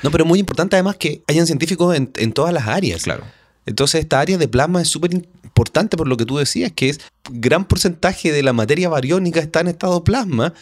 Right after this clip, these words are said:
Speaker 1: en plasmas de altas temperaturas, bajas temperaturas, térmico y no térmico. Entonces es demasiado interesante e importante poder comprenderlo.
Speaker 2: Sí,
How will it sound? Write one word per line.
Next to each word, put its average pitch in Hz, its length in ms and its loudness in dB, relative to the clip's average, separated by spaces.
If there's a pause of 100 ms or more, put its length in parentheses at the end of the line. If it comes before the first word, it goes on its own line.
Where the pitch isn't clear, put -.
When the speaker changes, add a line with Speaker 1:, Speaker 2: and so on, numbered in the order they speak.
(360)
Speaker 1:
en 113 100 -2
plasmas 127 340 0
de 104 80 0
altas 131 200 -2
temperaturas, 135 580 0
bajas 110 220 -4
temperaturas, 139 600 -2
térmico 175 540 -2
y 135 80 -2
no 135 140 -2
térmico. 196 580 -6 (160)
Entonces 143 240 -2
es 147 60 -2
demasiado 139 320 2
interesante 165 800 0
e 131 60 2
importante 151 600 -2
poder 160 220 -2
comprenderlo. 135 760 -2
Speaker 2:
Sí, - 100 -10